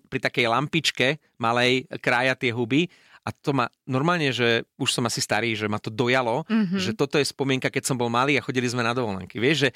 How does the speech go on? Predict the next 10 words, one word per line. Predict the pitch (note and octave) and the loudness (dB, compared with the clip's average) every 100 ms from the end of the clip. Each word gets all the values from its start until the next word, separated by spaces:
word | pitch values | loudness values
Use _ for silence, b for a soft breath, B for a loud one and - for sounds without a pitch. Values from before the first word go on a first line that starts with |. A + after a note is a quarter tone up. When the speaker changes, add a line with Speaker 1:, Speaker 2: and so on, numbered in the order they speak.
| B - | B -4
Speaker 1:
cez | C#3 | -2
tie | - C#3+ | 0 0
fotky, | - G2 - F#3 B3 B B B | -2 -6 -2 0 0 B B B
lebo | C3+ C#3+ - b | -2 -2 -2 b
človek | - F3+ B3 | -4 0 2
rád | F3+ F3+ | 2 2
ukazuje, | D#3 F3+ D3 C#3+ | 0 -2 0 0
že | C3 | 0
fotky | - C#3 - B2+ - | -2 -2 -2 -6 -2
iným. | A#2 F#2+ F2 | -2 -4 -8